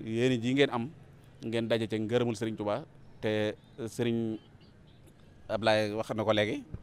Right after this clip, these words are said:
euh, ngërëmul Serigne Touba moom mooy lépp, waaye ngërëmul Serigne Touba nag ci jumaa ji doonul lu ñuy làmbatu, luñ daj la, nekkul lu ñuy làmbatu, lu ñuy daj la. Serigne Touba dafa ñaanaloon képp koo xam ne liggéey na ci jumaa ji, wax ne: "Waxfir liman banaw binaaha rafi',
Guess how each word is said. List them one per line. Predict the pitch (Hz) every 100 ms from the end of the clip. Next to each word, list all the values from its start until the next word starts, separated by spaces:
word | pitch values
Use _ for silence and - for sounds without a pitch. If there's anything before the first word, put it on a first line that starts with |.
| - - - - -
euh, | 110 110 113 - - - 120
ngërëmul | 151 151
Serigne | 131 135
Touba | 123 117
moom | 107 120 196 - - - - - - - -
mooy | 117 113
lépp, | 110 - - - - - - - - - 104
waaye | 113
ngërëmul | 139 160 156
Serigne | 139 131
Touba | 123 110
nag | 107 -
ci | - 147
jumaa | 139 113
ji | 107 - -
doonul | 117 135 143 127
lu | 123
ñuy | 117
làmbatu, | 113 110 110
luñ | 117 107
daj | 98
la, | 82 73 - - - - - - -
nekkul | 110 110 120
lu | 113
ñuy | 113
làmbatu, | 110 107 -
lu | 104
ñuy | 117 120
daj | 92
la. | 85 - - - - -
Serigne | - 120
Touba | 113 113
dafa | 113 120 -
ñaanaloon | 117 123 123 117 113 139 165 - - -
képp | 160 - -
koo | 131
xam | 120 120
ne | 117
liggéey | 117 110 113
na | 104
ci | 110
jumaa | 107 104
ji, | - - - - -
wax | - 107
ne: | 110
"Waxfir | 120 - 120
liman | 120 113
banaw | 117 113
binaaha | 107 117 113 107
rafi', | 113 107 107 117